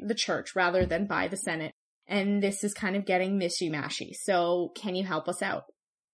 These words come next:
And Queen Amalasuntha responded in favor of the church in this, based on her good relationship with Felix, and issues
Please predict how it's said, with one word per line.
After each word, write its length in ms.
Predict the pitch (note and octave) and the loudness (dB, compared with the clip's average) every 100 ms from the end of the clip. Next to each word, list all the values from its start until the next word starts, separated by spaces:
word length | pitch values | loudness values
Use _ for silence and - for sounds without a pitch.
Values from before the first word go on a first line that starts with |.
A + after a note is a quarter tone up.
| _ _ _ - | _ _ _ -4
And 680 | A3 G#3 G3 G3+ G3+ G3 - | -2 0 0 0 0 -2 -2
Queen 300 | E4 D#4+ C#4 | 0 2 2
Amalasuntha 880 | G#3 G3+ F3 - F3 F3 F3+ F#3 - | 0 0 -2 -2 -4 0 0 0 -2
responded 640 | G#3+ - A3+ B3 C4+ - | -6 -2 0 2 2 0
in 160 | G#3 G3+ | -2 -4
favor 680 | - - D4 F4 B3 F3 | -4 0 2 2 2 0
of 180 | - F3 | -2 -6
the 80 | F#3 | -4
church 560 | - F3+ D3 G3 - - | -2 -2 -4 -4 -4 0
in 220 | G#3+ F#3 | 2 2
this, 340 | C#3+ F3+ - - F#3 | 0 -2 -6 -10 -4
based 320 | G3 F#3+ G3 F#3 | 2 2 2 0
on 360 | E3+ E3 D#3+ - - | 0 0 -4 -10 -14
her 220 | - A3 | -2 -2
good 220 | F#3 D#3 E3+ | 0 0 4
relationship 580 | F3+ E3+ F3 F#3 G3 | 4 4 2 -2 2
with 140 | C4+ C#4+ | 2 2
Felix, 580 | F#3 C#3+ D3+ - - - _ _ _ _ - | 0 2 0 -4 -12 -18 _ _ _ _ -6
and 220 | A#3 A#3 - | -2 -2 0
issues 500 | D#4+ - D#4+ D#4 D4 | -2 2 2 2 -2